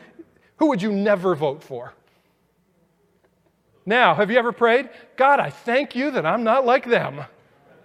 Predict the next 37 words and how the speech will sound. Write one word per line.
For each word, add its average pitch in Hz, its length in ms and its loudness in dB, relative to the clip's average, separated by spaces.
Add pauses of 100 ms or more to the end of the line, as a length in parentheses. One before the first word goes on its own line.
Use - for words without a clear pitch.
(600)
Right? 202 380 -4
"I 143 80 -10
thank 247 420 -2
you 233 100 -2
I'm 214 140 0
not 220 260 -2
one 196 200 -2
of 208 80 -4
those 143 300 -6
people. - 440 -20 (680)
I - 40 -20
thank 190 320 -4
you 185 80 0
I'm 190 140 -2
not 185 160 0
a 196 60 -4
part 160 460 -4
of 131 160 -12
that 160 420 0
party." 117 380 -4 (1120)
How 175 120 0
about 240 240 0
the 175 80 -10
social 208 800 -6
issue 143 480 -12 (600)
that 151 140 -8
when 147 140 -10
you 202 160 -6
hear 208 260 -2
it 180 80 -8
raised, 139 480 -4
you 175 80 -8
just - 200 -10
put 175 200 -6
your 147 100 -6
head 123 200 -6
down? 113 280 -12